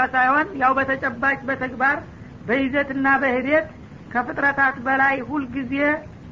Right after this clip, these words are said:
ገዢ የሆነው እርሱ መሆኑን አረጋግጧል። ወል ሐኪም፣ በአሰራሩም ደግሞ ስህተት የማያጋጥመው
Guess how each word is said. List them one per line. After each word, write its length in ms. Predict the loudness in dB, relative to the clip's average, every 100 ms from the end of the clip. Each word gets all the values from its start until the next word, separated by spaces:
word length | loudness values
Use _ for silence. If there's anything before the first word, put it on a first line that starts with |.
| -10
ገዢ 340 | 0 2 2 0 -2
የሆነው 480 | 2 4 4 4 2 2
እርሱ 260 | -2 -4 -4 0
መሆኑን 400 | 4 4 4 4
አረጋግጧል። 760 | 4 2 2 0 0 -4 -6 -6 -14 -18 -14 -2
ወል 300 | 4 4 4
ሐኪም፣ 540 | 0 -2 -2 -4 -4 2
በአሰራሩም 680 | 2 2 0 2 2 2 0
ደግሞ 260 | 0 2 0
ስህተት 360 | 0 -2 -2 0
የማያጋጥመው 920 | 0 4 4 2 0 -2 -2 0 0